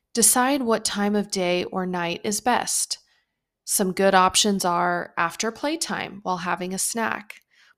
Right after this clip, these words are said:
before T V or media time, or before bed.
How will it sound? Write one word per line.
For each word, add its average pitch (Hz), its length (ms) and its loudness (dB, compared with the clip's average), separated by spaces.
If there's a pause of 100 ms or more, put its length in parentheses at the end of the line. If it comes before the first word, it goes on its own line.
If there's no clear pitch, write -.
before 185 640 2
T 190 260 -2
V 190 320 -2
or 196 240 -2
media 208 380 0
time, - 540 -8 (400)
or 175 320 -4
before 180 420 -4
bed. - 460 -6